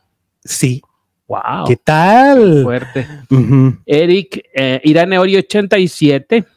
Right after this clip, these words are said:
Speaker 1: Ujú.
Speaker 2: Y Héctor Suárez, ochenta y seis.
Speaker 1: Wow.
Speaker 2: Wow.
Speaker 1: Oye, que el otro día veía estas anécdotas tan, tan particulares que había de don Héctor Suárez, ¿no? De que un día agarró la jarra de tal manera que cuando despertó de su,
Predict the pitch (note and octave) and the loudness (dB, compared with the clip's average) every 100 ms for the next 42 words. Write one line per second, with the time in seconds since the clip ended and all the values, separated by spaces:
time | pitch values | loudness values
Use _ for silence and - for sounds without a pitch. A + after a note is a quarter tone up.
0 | - B2 G2 C3 E3 A3+ B3 - F3 - | -14 -12 -2 2 4 2 0 -2 -2 0
1 | D#3+ - D3+ E3 E3+ - B2+ C3 A2+ A2+ | -2 -2 0 0 -2 -4 -6 -4 -4 -4
2 | G2+ G2 - A2 G#2 G#2+ - - - - | -6 -6 -12 -14 -14 -16 -18 -18 -18 -10
3 | B2+ A#2 F#2+ F#2 F#2 - - - - _ | -2 -2 0 -4 -6 -8 -10 -12 -16 _
4 | - - C3+ D3 D#3 D3 D3+ D#3+ D3 C#3 | -14 -8 -4 -2 -2 -2 -2 0 0 -2
5 | C3+ C3+ C#3 B2+ C3 C3 - D3+ C#3 A#2+ | -2 -2 -2 -4 -6 -4 -2 -2 -4 -4
6 | C3 D#3 C3+ - B2 A#2+ A2+ G#2+ G#2+ B2+ | -2 -2 -4 -4 -4 -2 -6 -10 -6 -6
7 | A#2+ C3+ - B2+ B2+ B2+ B2 D3 C3+ B2+ | -4 -6 -6 -8 -2 -2 0 -2 -4 -4
8 | A#2 A#2+ C3+ C3 A2 A#2 - D3 B2+ - | -2 -2 0 -2 -2 -6 -2 -4 -2 -6
9 | G#2+ E3 C#3+ G#2 A2 B2 E3 - - F#3+ | -2 0 0 -2 -6 -6 -6 -14 -16 -12
10 | - A2+ A#2 B2 B2 C3+ C#3 D3 C3 A#2+ | -4 -2 0 2 2 2 2 2 0 0
11 | C3 D3 C#3+ G#2+ D3 C#3 C3+ D3 D3+ C3 | 0 0 -2 -4 -2 -2 -2 -2 -2 -4
12 | - C3 C3+ C#3+ C3+ C3 C#3 D3 C#3 - | -4 -2 -2 -2 -2 -2 -2 -2 -6 -4
13 | B2+ B2 A#2+ A#2+ B2+ A#2+ - - A#2+ A2+ | -2 -2 -4 -4 -4 -6 -6 -4 -6 -8
14 | _ - D3+ D3 E3 D#3 - | _ -4 -2 0 0 -2 -8